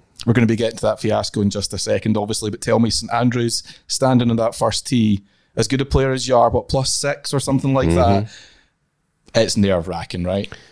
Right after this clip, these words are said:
Speaker 2: Dude, one of the most nerve-wracking things, and I, and I had even gone to, uh, that, that bar right there with the red, uh,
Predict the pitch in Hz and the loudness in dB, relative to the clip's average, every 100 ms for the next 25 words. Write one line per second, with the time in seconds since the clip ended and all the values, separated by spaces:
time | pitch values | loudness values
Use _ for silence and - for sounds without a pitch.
0 | _ _ - 101 139 202 196 165 147 147 | _ _ 2 6 8 6 4 2 0 0
1 | 143 139 110 131 120 104 123 147 - 127 | 0 0 0 0 0 0 0 0 -2 -2
2 | 123 139 151 143 113 151 160 135 95 90 | 0 0 2 2 2 2 2 2 0 -2
3 | - _ 110 113 110 - 110 104 98 92 | -10 _ 2 2 2 0 2 4 4 2
4 | 92 90 - 71 82 90 78 107 101 90 | 0 -4 -8 -6 -2 -2 0 2 4 2
5 | 82 _ _ _ _ _ 101 101 107 101 | -2 _ _ _ _ _ 2 2 2 0
6 | 98 90 98 101 98 - 92 87 | 2 0 0 -2 -6 -4 0 0